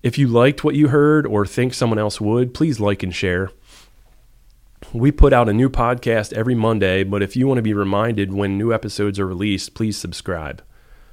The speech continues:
'Cause as an organization, we're trying to help men get back to the biblical standard of manhood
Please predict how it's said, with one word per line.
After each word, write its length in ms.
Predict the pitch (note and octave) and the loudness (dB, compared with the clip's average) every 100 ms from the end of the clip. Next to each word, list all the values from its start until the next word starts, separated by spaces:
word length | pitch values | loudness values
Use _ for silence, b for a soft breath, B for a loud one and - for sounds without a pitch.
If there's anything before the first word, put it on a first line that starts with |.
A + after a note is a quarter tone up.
| b b b b b - | b b b b b -8
'Cause 160 | A2 A#2 | -6 -2
as 240 | B2+ A#2+ | 0 0
an 100 | A#2 | 0
organization, 760 | A2 G#2 G2+ A2 C3 - G2 G2 | 0 0 -2 0 0 0 -2 -2
we're 100 | B2+ | -4
trying 300 | - C#3 A#2 | -2 0 0
to 60 | |
help 260 | G2+ B2+ C#3+ | 0 -2 -2
men 360 | A#2 A#2 G2+ G2 | 0 0 0 -4
get 140 | F#2+ | -2
back 220 | A2 G#2+ | -4 -2
to 80 | A2 | -6
the 60 | F#2 | -4
biblical 440 | G2+ B2+ B2+ B2 | -2 -2 -4 -6
standard 400 | A#2 A2 G#2+ G#2 | -6 -4 -2 -2
of 60 | F#2 | -4
manhood 580 | G2 G2 F2 F2 E2+ | -4 -4 -4 -4 -6